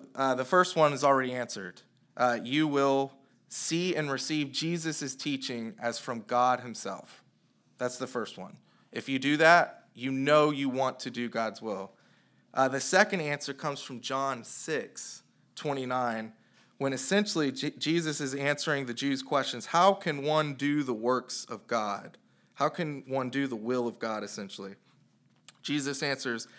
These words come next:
"This is the work of God, that you believe in him whom he sent." So our two proofs of whether or not you know that your heart wants to do God's will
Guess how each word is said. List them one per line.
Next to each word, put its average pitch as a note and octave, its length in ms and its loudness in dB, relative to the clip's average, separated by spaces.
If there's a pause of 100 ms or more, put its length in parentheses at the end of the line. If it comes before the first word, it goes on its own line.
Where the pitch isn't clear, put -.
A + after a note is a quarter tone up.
(180)
"This E3+ 420 0
is D3+ 400 0
the C#3+ 100 -4
work C#3+ 340 0
of B2+ 140 -8
God, G2+ 420 -4 (380)
that B2 100 -2
you C3+ 160 2
believe C3+ 720 -2
in A2 140 -12
him B2+ 520 -8 (380)
whom B2 180 -8
he A#2 80 -6
sent." G2+ 500 -10 (1000)
So - 180 -4
our B2+ 100 0
two E3+ 240 -4
proofs - 680 -2 (400)
of B2 420 0 (840)
whether D3 260 4
or D3 60 2
not C#3 240 4
you C3 100 -4
know C3 480 4
that B2 140 -2
your A2+ 140 -4
heart B2+ 280 0
wants C3 440 -2
to C3 100 -8
do B2 160 -4
God's A#2+ 300 -2
will G#2+ 360 -4